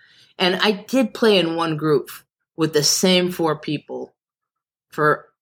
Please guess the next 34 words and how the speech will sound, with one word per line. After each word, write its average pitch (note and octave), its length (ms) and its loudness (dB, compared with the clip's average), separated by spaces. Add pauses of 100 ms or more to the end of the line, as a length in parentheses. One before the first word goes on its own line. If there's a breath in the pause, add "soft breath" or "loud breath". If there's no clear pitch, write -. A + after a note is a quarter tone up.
(240)
twenty, A#3 720 2
over G3 260 2
twenty D3+ 320 -6
years, C3+ 380 -8
like, - 140 -20
twenty-two G3 440 -2
years C3 440 -4
with A2 100 -18
the A2+ 80 -12
same C#3 260 -6
people. C#3 460 -10 (380 loud breath)
And F#3+ 260 0
I A3+ 60 -8
feel C#4 160 -2
like G#3+ 180 4
I F#3 80 2
could D#3+ 160 -10
count E3+ 420 -2
on D3+ 200 -2
both D#3 240 2
hands C#3+ 800 -6 (420 soft breath)
the E3+ 80 0
number F#3+ 320 4
of F#3 100 -2
times E3 320 0
we D#3+ 120 0
all D3 140 2
felt C#3+ 260 -2
the C3 80 -12
same C#3+ 260 -8
way B2+ 140 -12
about B2 240 -12
a A2+ 40 -16
performance. - 760 -20